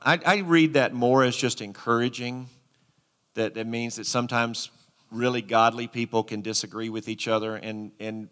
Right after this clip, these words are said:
sometimes the effect is God multiplies the ministry. That's what happened in that case, I think. Um, I don't think, you know, I,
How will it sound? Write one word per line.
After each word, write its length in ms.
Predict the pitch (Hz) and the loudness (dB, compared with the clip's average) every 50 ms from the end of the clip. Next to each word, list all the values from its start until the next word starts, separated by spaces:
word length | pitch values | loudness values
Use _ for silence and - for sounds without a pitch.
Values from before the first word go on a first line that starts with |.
| _ | _
sometimes 560 | - - - 139 139 135 131 143 135 131 123 - | -10 -6 -2 -2 -2 2 2 2 2 2 0 -2
the 100 | 127 120 | -4 -4
effect 360 | 113 - 135 139 139 139 120 | 0 2 2 2 2 0 -6
is 180 | 110 104 95 | -8 -8 -4
God 220 | - 113 110 110 110 | 0 0 0 0 0
multiplies 720 | 110 113 113 120 - - 123 - - 123 120 123 120 - | -2 -2 -2 -2 -4 -8 -12 -2 0 2 2 2 0 -4
the 60 | 120 | -8
ministry. 440 | 110 110 120 131 139 - - 104 90 | -10 -10 -8 -8 -8 -8 -8 -10 -12
That's 200 | 92 107 107 - | -12 -12 -10 -8
what 120 | 113 107 107 | -8 -6 -6
happened 300 | 107 107 - - 92 101 | -6 -6 -8 -10 -14 -14
in 80 | 101 | -12
that 180 | 101 101 92 - | -12 -12 -12 -12
case, 320 | - 107 95 90 87 - 85 | -12 -12 -12 -10 -12 -14 -16
I 60 | 85 | -16
think. 380 | - 92 85 82 - - _ _ _ _ _ _ _ _ _ _ _ _ _ _ _ - - _ _ _ _ - - _ _ | -16 -16 -16 -16 -18 -20 _ _ _ _ _ _ _ _ _ _ _ _ _ _ _ -20 -20 _ _ _ _ -20 -20 _ _
Um, 540 | 104 107 110 107 107 107 104 107 104 104 - | 2 4 4 6 4 4 2 0 -4 -4 -2
I 80 | 101 117 | 0 0
don't 200 | 120 117 113 - | 0 0 -2 -2
think, 480 | 131 120 120 117 113 - - - _ - - - - - - - - | -2 0 0 -2 -4 -10 -16 -20 _ -20 -20 -20 -20 -20 -20 -18 -12
you 140 | 101 110 110 | -10 -6 -4
know, 160 | 107 104 104 | -2 0 0
I, 160 | 101 95 113 | 2 0 0